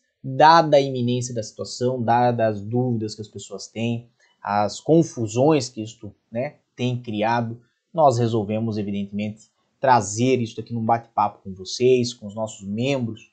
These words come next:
do canal e, obviamente, tratar das dúvidas de vocês também sobre essa questão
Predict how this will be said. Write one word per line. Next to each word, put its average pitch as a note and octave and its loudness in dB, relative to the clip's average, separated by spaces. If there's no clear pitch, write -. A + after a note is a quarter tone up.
do - -20
canal A#2 -4
e, A#2+ 0
obviamente, A#2 0
tratar D#3 4
das A#2 -4
dúvidas A2+ -4
de G#2+ -10
vocês A#2 -4
também C3+ -4
sobre G2+ -12
essa - -14
questão - -6